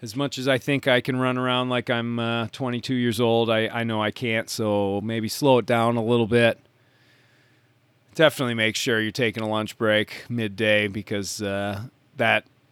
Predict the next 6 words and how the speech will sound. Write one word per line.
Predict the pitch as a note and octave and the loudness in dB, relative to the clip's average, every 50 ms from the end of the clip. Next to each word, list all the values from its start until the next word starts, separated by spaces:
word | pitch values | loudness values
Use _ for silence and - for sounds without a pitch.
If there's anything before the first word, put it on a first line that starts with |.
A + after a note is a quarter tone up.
| _ _ - | _ _ 0
absolutely | B2 A2+ G#2+ - - - A#2+ A2 A2 A2+ G#2+ G#2 G#2+ G#2+ G#2 | 2 2 2 2 0 -4 -4 -2 -2 -2 -4 -4 -4 -4 -4
is | G2+ F#2+ - | -4 -6 -8
crucial. | - - B2 G#2+ G2+ - - A2+ G#2 G2+ F#2+ - - _ - - | -8 -8 -6 -6 -6 -6 -4 -4 -4 -4 -6 -10 -20 _ -20 -14
And | A2 G#2+ G#2 G2+ G2+ | -10 -10 -8 -6 -6
then, | G2+ G2+ G2+ G2+ G2+ G2 G2 | -6 -6 -6 -6 -6 -6 -6
um, | G2 G2 G2 G2+ G2 G2 G2 G2 F#2+ | -6 -6 -6 -6 -8 -8 -8 -10 -12